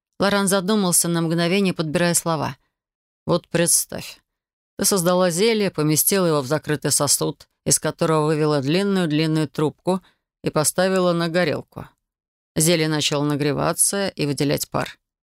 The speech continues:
«И?» «Так как сосуд у тебя герметично закрыт, то единственный способ пару попасть наружу — это пройти путь по стеклянной трубке. Так и здесь. Портал оказался единственным способом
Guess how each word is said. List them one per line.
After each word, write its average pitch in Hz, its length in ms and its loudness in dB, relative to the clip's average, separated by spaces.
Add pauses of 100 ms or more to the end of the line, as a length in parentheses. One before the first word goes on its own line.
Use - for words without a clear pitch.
(720)
«И?» 175 420 0 (640)
«Так - 140 -2
как 202 160 0
сосуд 202 420 0
у 165 40 -4
тебя 170 260 2
герметично 165 640 0
закрыт, 156 440 -2
то 151 240 0 (440)
единственный 175 540 2
способ 170 440 0 (280)
пару 165 280 2
попасть 156 460 -2
наружу — 160 380 2
это 160 180 -2
пройти 151 380 0
путь - 380 -2
по 156 120 0
стеклянной 160 540 0
трубке. - 460 -6 (720)
Так - 180 -6
и 151 60 2
здесь. 165 460 0 (380)
Портал 240 380 0
оказался 180 560 0
единственным 160 600 0
способом 156 680 0